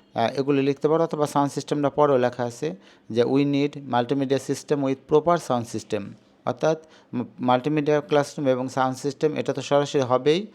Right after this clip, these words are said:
আর এই মাল্টিমিডিয়া সিস্টেমের জায়গায় তুমি ডিজিটাল ক্লাসরুম অথবা ওয়াইফাই ফ্যাসিলিটিস এটা লিখে দিলে কিন্তু বাকি অ্যাপ্লিকেশন দুটো হয়ে গেল।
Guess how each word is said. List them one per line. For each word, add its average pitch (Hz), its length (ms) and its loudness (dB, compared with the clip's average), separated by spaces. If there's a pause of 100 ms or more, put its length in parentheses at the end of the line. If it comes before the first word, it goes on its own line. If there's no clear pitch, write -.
(260)
আর 110 300 4 (260)
এই 123 160 2
মাল্টিমিডিয়া 147 680 2 (240)
সিস্টেমের 143 520 -2
জায়গায় 139 260 2
তুমি 135 200 -4
ডিজিটাল 131 540 0
ক্লাসরুম 131 560 0 (300)
অথবা 135 300 4 (100)
ওয়াইফাই 135 380 2
ফ্যাসিলিটিস 131 600 -4
এটা 139 240 -2
লিখে 139 260 -2
দিলে 143 260 -2
কিন্তু 170 260 -6
বাকি 120 460 -2 (280)
অ্যাপ্লিকেশন 123 460 0
দুটো 127 200 -2
হয়ে 113 200 0
গেল। 104 180 -4